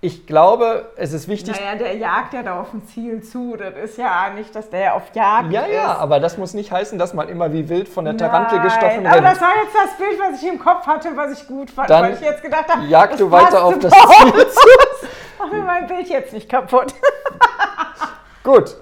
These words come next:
Speaker 2: Nein, hast schon recht. Ähm, das, was ich so hatte, als ich die beiden Briefe gelesen hab,
Speaker 1: Ja.
Speaker 2: war auf der einen Seite dieses,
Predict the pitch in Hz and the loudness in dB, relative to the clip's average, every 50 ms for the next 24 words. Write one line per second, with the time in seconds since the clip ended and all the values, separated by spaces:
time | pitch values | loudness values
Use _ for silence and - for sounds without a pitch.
0 | _ _ - - 190 190 208 233 240 233 226 - - 247 240 - 294 277 254 - | _ _ -18 -16 -12 -10 -8 -8 -10 -10 -12 -14 -14 -14 -12 -8 -8 -8 -6 -8
1 | 240 202 226 214 220 - - - - - _ _ _ _ _ _ _ _ _ _ | -10 -10 -12 -12 -14 -18 -20 -20 -20 -20 _ _ _ _ _ _ _ _ _ _
2 | - - 277 285 285 302 294 302 311 311 311 320 311 320 311 - - - _ _ | -2 2 2 4 4 2 0 -2 -4 -4 -4 -6 -6 -6 -10 -14 -20 -20 _ _
3 | _ _ _ _ _ _ _ _ _ _ - - - - - - _ _ _ _ | _ _ _ _ _ _ _ _ _ _ -20 -20 -20 -20 -20 -20 _ _ _ _
4 | 262 285 302 302 311 - - - - 58 50 50 - - 294 392 427 427 - - | -2 -2 0 -2 -4 -6 -6 -12 -20 -20 -20 -20 -18 -12 -10 -10 -10 -10 -12 -12
5 | - 370 370 359 339 311 - - - 214 262 277 277 269 247 226 220 220 220 - | -10 -6 -4 -4 -4 -4 -4 -6 -8 -6 -6 -6 -4 -4 -6 -6 -6 -8 -12 -16
6 | 226 190 208 214 214 226 226 214 196 226 226 - - 233 180 180 170 165 165 170 | -10 -6 -4 -4 -4 -4 -8 -12 -14 -16 -18 -18 -18 -18 -16 -16 -18 -16 -16 -18
7 | 175 175 180 190 185 170 180 175 143 143 147 202 220 240 240 226 - - - 220 | -16 -16 -16 -14 -12 -12 -12 -6 -6 -4 -4 -4 -4 -4 -4 -6 -6 -8 -10 -12
8 | 262 - 233 208 160 95 98 - 226 269 277 277 269 262 240 254 262 254 254 214 | -12 -12 -12 -12 -12 -12 -12 -14 -12 -12 -12 -10 -8 -8 -8 -8 -10 -12 -16 -18
9 | 220 240 233 220 254 240 233 226 | -16 -16 -16 -14 -12 -12 -12 -12